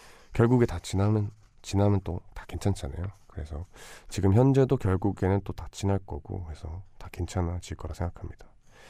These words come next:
그러면은 저희 다음 주제 힙합곡을 안내해 드리겠습니다. 아, 향수라는 곡이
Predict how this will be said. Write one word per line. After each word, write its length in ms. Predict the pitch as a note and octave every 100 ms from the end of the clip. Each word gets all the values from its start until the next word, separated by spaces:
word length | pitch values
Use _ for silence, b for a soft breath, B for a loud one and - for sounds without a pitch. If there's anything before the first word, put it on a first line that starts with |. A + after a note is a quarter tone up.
| b b b b b b
그러면은 480 | B2 C3+ C3 C3+ G2 - -
저희 260 | - F2 E2+ F#2+
다음 360 | - F#2+ A#2 B2
주제 380 | A2 G#2 A2+ A2+
힙합곡을 580 | G2+ G#2+ - E2+ F2+
안내해 300 | D#2+ D#2+ D#2+
드리겠습니다. 800 | D#2 F#2 E2 - - G2 - - - - - - -
아, 560 | E2+ F2+ F2 D#2+ D#2 - - B B B B B B -
향수라는 960 | - F3+ F#3+ F#3 D#3 C#3 C3+ B2+ A#2+ G#2
곡이 340 | - G2+ F#2+